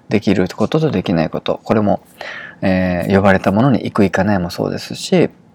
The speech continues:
あのー、仕事を受ける受けないもそうですし、やっぱり、あの、ある程度その諦めっていうかですね、諦めってすごいマイナスなイメージですけども、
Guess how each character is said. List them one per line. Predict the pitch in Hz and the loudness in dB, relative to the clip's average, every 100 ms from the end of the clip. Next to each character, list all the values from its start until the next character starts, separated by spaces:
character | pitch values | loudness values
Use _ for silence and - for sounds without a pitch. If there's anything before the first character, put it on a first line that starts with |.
| - - - - - - | -20 -20 -20 -20 -20 -4
あ | 104 | -2
の | 90 87 82 80 80 80 80 76 - | -2 -4 -4 -6 -6 -8 -10 -12 -18
ー、 | - - - - - | -20 -18 -18 -20 -14
仕 | - 101 | 0 2
事 | 95 - | 2 4
を | 90 92 | 4 4
受 | - | 2
け | 101 | 2
る | 90 | 2
受 | 98 | 2
け | 95 | 0
な | 85 | 0
い | |
も | 76 | -4
そ | - 127 | -4 -4
う | 87 | -4
で | |
す | - - | -8 -4
し、 | - 180 - - - - - | 2 2 0 -8 -20 -20 -4
や | 165 | -2
っ | |
ぱ | 156 190 | 6 6
り、 | 139 - | 6 2
あ | 92 | -4
の、 | 92 - 113 - | -4 -6 -6 0
あ | 175 | 4
る | 220 | 4
程 | - 208 | 6 6
度 | 110 | 6
そ | 104 | 2
の | 92 98 | -2 0
諦 | - 104 | 2 2
め | 107 | 2
っ | 101 | 0
て | - | -2
い | 123 | 0
う | |
か | - | -2
で | - | -2
す | - 139 | -2 2
ね、 | 110 | 2
諦 | 139 170 180 | 2 4 6
め | 196 | 6
っ | |
て | 160 | 4
す | - | 2
ご | 95 | 2
い | |
マ | 98 139 | 4 2
イ | |
ナ | 147 | 2
ス | 135 139 | -2 -2
な | |
イ | 147 | 0
メ | 160 | 2
ー | 98 | 2
ジ | 90 | -2
で | 78 | -6
す | - | -8
け | 82 | -8
ど | - | -2
も、 | 113 131 92 | 0 2 0